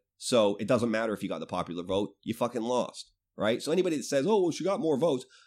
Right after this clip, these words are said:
hey, I get your argument. And I, at one point in time, I was like, "Yeah, well, maybe popular vote is a good thing," but that could probably be manipulated and then just becomes even more of a popularity contest. So, you know, I don't know.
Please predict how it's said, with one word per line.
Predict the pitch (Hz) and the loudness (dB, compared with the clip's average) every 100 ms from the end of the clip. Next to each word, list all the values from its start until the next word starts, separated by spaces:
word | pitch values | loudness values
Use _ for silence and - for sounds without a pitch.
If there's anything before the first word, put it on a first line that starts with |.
| - | -2
hey, | 233 | 2
I | 107 | 2
get | 160 196 | 2 4
your | 135 | 6
argument. | 131 143 107 92 113 117 | 6 4 2 0 0 0
And | 131 | -2
I, | 131 - | -2 -4
at | 120 123 | -4 0
one | 135 | 2
point | 123 135 117 | 2 0 -2
in | |
time, | 117 117 117 | -2 -2 0
I | 107 | 0
was | 104 | -2
like, | 110 110 | -2 -2
"Yeah, | 185 147 | -2 0
well, | 98 104 101 101 - _ | 0 0 -2 -6 -20 _
maybe | - 120 113 | 0 2 2
popular | - 117 117 110 | 0 -4 0 0
vote | 104 110 110 | 2 2 2
is | |
a | 101 | 2
good | 139 - | 0 0
thing," | 92 87 | -2 -2
but | 101 | -4
that | 123 | -6
could | - | -4
probably | - 101 | -2 -2
be | 98 98 | -2 -4
manipulated | 98 98 101 101 107 110 | -2 -4 -4 -4 -4 -2
and | 113 | 2
then | 117 113 - | 2 2 -2
just | - 117 | -8 -8
becomes | - 131 117 | -4 -2 -2
even | 120 123 | 0 -2
more | 127 135 135 | 0 2 4
of | 104 | 4
a | 95 | 0
popularity | - 95 - 87 78 76 78 | -2 -6 -4 -6 -6 -8 -12
contest. | - 71 67 - - - | -10 -10 -10 -12 -12 -2
So, | 113 101 - _ _ _ _ | 0 0 -4 _ _ _ _
you | 123 120 | -2 0
know, | 101 - | 0 -2
I | 107 104 | -4 -2
don't | 95 | -2
know. | - | -6